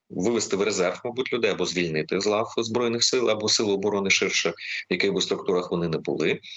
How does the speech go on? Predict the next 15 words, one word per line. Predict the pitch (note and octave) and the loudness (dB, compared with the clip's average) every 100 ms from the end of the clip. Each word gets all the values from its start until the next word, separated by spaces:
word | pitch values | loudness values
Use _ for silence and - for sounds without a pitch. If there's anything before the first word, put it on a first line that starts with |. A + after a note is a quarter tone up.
| - - | -16 -4
І | - | -2
в | |
такому | - D#3 F3 A#2 | -2 0 0 0
випадку | F2+ - G2+ - F#3 F3+ - _ | 0 -2 -4 -2 -2 -2 -16 _
тоді | G#2 F#2 A2 B2+ A#2+ A2+ G#2 F#2 | -2 2 2 4 4 4 4 2
керівник | - A2+ G#2+ B2+ B2+ - _ | 2 0 0 -2 -2 -10 _
отримує | G2+ A2+ A#2 A2 A2 G#2+ | -2 0 2 2 4 4
можливість | G#2+ A2 A#2 A2 - | 2 0 0 0 -2
пустити | A2 A#2+ A#2 | 0 0 0
когось | A2+ A#2 - | 0 0 0
на | A#2 | 0
вибори | C3 B2+ | 2 0
чи | C3 C3+ | 0 -2
не | |
пустити. | C3 C3 A#2+ A#2 - | -2 -2 -2 -2 -6